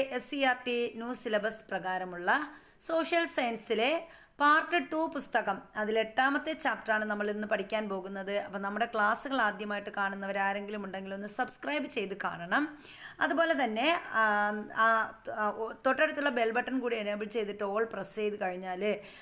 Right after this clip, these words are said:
നമ്മളിടുന്ന എല്ലാ വീഡിയോസും അപ്പോൾ തന്നെ നോട്ടിഫിക്കേഷനായിട്ട് നിങ്ങൾക്ക് ലഭിക്കുന്നതായിരിക്കും. ക്ലാസ്സുകൾ ഇഷ്ടപ്പെട്ടാൽ ലൈക്ക് ചെയ്യാനും കമൻറ്റ് ചെയ്യാനും ഷെയർ ചെയ്യാനും ഒന്നും മറക്കരുത്.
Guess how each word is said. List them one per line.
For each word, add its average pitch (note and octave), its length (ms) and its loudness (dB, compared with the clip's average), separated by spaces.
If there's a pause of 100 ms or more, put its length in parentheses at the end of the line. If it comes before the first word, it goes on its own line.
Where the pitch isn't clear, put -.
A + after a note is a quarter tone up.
(100)
നമ്മളിടുന്ന C#4 460 4
എല്ലാ A3 440 2
വീഡിയോസും F#3+ 600 -2
അപ്പോൾ G#3 500 -2
തന്നെ G3 120 -6
നോട്ടിഫിക്കേഷനായിട്ട് G3 840 -8
നിങ്ങൾക്ക് F#3 320 -10
ലഭിക്കുന്നതായിരിക്കും. F3+ 1000 -4 (360)
ക്ലാസ്സുകൾ C#4+ 420 2
ഇഷ്ടപ്പെട്ടാൽ G3+ 600 -2
ലൈക്ക് G3 200 -6
ചെയ്യാനും G3 480 -2
കമൻറ്റ് G3 280 0
ചെയ്യാനും F#3 380 -4
ഷെയർ F#3 320 -6
ചെയ്യാനും F#3 460 -4
ഒന്നും A3+ 340 -2
മറക്കരുത്. F3+ 600 -2